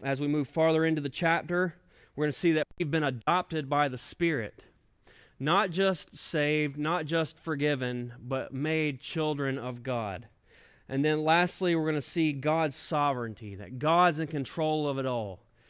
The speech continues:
God has been and will always be. From eternity past to eternity future, we are in his hand. It's all his doing.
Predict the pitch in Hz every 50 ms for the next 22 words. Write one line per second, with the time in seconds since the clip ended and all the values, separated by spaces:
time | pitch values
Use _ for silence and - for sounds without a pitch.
0 | _ _ _ _ 135 120 151 156 160 160 147 139 151 165 170 175 180 180 160 156
1 | 147 170 180 180 180 170 151 143 139 135 147 120 143 156 160 160 156 147 135 123
2 | 117 113 104 107 107 110 104 95 92 92 - _ _ _ _ - _ _ - 139
3 | 135 139 131 - - 170 170 170 160 156 156 151 - 165 160 160 160 160 156 -
4 | - - 156 139 - - 165 165 165 160 151 143 139 - - 170 170 165 - -
5 | 165 147 135 143 156 160 156 143 139 139 156 156 160 156 147 151 143 131 - 156
6 | 151 147 131 120 107 101 107 113 - - - 147 147 156 165 170 165 170 175 165
7 | 147 139 139 156 160 160 165 165 160 151